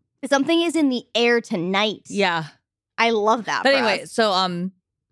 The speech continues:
Speaker 2: the House Bunny, we were
Speaker 1: Yeah.
Speaker 2: watching it, and there was this line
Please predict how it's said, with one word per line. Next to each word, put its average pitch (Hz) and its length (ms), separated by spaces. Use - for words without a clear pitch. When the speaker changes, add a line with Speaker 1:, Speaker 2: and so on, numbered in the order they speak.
Speaker 2:
the 190 100
House 208 300
Bunny, 151 460
we 175 140
were 175 80
Speaker 1:
Yeah. 165 120
Speaker 2:
watching 180 220
it, 156 140
and 175 120
there 180 100
was 180 120
this 175 180
line 240 520